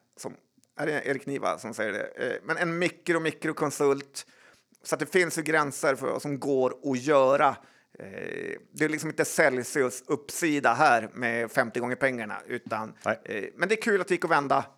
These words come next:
Speaker 1: Nicke Rydgren, bra jobbat.
Speaker 2: Bra jobbat, verkligen.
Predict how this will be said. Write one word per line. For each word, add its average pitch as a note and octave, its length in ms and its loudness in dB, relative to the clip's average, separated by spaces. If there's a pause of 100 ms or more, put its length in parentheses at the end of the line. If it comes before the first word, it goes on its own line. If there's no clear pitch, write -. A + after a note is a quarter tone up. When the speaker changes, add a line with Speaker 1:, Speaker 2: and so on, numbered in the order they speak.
(120)
Speaker 1:
Nicke C#3 260 -2
Rydgren, B2 340 0
bra A2+ 140 -2
jobbat. - 340 -6 (120)
Speaker 2:
Bra G#2+ 380 2
jobbat, F2+ 320 -6
verkligen. F#2+ 300 -8